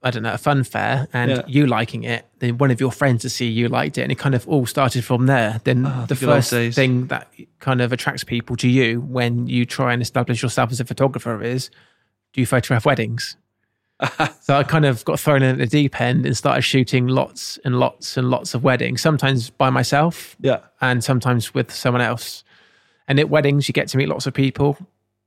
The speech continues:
Speaker 1: and get to hand out a few business cards.
Speaker 2: Yeah.
Speaker 1: And I guess it's kind of like the snowball effect.
Speaker 2: How much can you expect to earn from a wedding? I, I,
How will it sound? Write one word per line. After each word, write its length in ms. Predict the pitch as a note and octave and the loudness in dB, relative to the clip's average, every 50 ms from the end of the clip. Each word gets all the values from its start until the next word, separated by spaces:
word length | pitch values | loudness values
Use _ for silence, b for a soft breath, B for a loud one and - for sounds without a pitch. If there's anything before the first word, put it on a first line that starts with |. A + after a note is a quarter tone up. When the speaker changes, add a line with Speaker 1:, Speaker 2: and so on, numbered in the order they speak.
| _ _ _ _ _ _ _ _ _ | _ _ _ _ _ _ _ _ _
Speaker 1:
and 100 | C3 B2 | -2 -2
get 140 | C3 C#3 - | 0 -2 -2
to 80 | - C3 | -2 0
hand 180 | C3 C3+ B2+ | 0 2 2
out 100 | C3 B2+ | 2 0
a 40 | C3 | 0
few 160 | - C#3 C3 | 0 0 0
business 320 | - C#3+ C3 A#2+ C3+ B2 - | 2 0 0 0 -2 -6 -2
cards. 520 | - C#3 C3 C#3 D3+ D3 - - - - - | -2 0 0 0 -2 -2 -8 -14 -16 -6 -2
Speaker 2:
Yeah. 140 | D3 C#3+ - | 0 0 2
Speaker 1:
And 120 | D3 C3+ D3 | 2 0 0
I 120 | D3+ C#3+ | 0 -2
guess 220 | C3 - C#3 B2 - | 0 0 0 0 -2
it's 80 | B2+ | -2
kind 100 | - C#3 | 0 2
of 60 | B2+ B2 | 2 2
like 80 | A#2+ | 2
the 80 | B2 A#2 | 2 -2
snowball 540 | - - - D3+ C#3 C3+ A2+ B2+ A#2+ A#2+ B2 | -4 0 2 4 4 4 2 0 -2 -2 -2
effect. 440 | - - A2+ - - - - - - _ _ _ _ _ _ _ _ _ _ _ _ _ _ _ _ _ _ _ - | -2 -4 -4 -4 -6 -12 -18 -20 -20 _ _ _ _ _ _ _ _ _ _ _ _ _ _ _ _ _ _ _ 0
Speaker 2:
How 60 | F#3 | 2
much 260 | G3+ G3+ F3 - - - | 2 2 0 -2 -2 -2
can 100 | E3 E3 | 0 2
you 180 | D#3+ D#3+ D#3 | 2 2 2
expect 400 | D3+ D3 - - - D3+ - B2+ - | 2 0 -4 -2 -2 -2 -2 -2 -4
to 100 | C#3+ C3+ | -2 0
earn 200 | C3 B2+ B2 C3 | 2 2 0 -2
from 200 | B2 - - B2 | -4 -6 -6 -6
a 40 | B2 A#2+ | -4 -2
wedding? 440 | A#2+ A#2 A2+ A#2+ A#2+ A2 A2+ A#2 - _ _ _ _ _ _ _ _ _ | -2 -2 -2 -2 -4 -4 -6 -8 -10 _ _ _ _ _ _ _ _ _
I, 80 | - D3 D3+ D3+ D3+ | -4 -2 -2 0 0
I, 100 | D3+ | 0